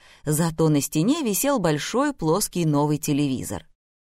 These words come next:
«Сливок нет, молока и сахара тоже», — сообщила Валентина, входя в комнату с двумя керамическими кружками в руках.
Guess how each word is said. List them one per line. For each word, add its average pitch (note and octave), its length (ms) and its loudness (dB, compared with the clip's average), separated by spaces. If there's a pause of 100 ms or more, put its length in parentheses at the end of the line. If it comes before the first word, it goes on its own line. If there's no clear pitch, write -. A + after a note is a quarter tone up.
(260)
«Сливок C#4 540 4
нет, C#4 360 4
молока G3+ 420 4
и C4 80 4
сахара G3+ 440 0
тоже», — D#3 480 0 (140)
сообщила D3 580 0
Валентина, D3 640 0
входя D3 360 0
в - 80 -10
комнату A#3+ 520 0
с E3 60 0
двумя C#3+ 400 0
керамическими C#3 800 -2
кружками D#3 520 -2
в C3+ 80 -4
руках. D3 460 -4